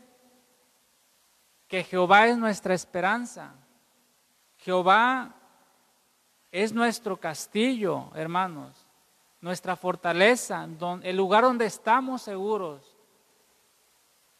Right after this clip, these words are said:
Y en segundo lugar, es en que nosotros debemos de confiar primeramente, hermanos. En el mundo,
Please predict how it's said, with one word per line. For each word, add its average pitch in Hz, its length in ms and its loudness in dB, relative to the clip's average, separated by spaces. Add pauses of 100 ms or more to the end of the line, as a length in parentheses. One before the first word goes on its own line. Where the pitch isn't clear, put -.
(320)
Y 185 100 -2
en 208 100 0
segundo 240 440 0
lugar, 240 580 2 (1500)
es 226 300 -4
en 226 140 -6
que 196 140 -8
nosotros 214 840 0 (1300)
debemos 208 640 4
de 196 140 -2
confiar 202 680 -6 (300)
primeramente, 208 720 0
hermanos. 160 460 -14 (1800)
En 196 180 -2
el 214 120 0
mundo, 269 720 2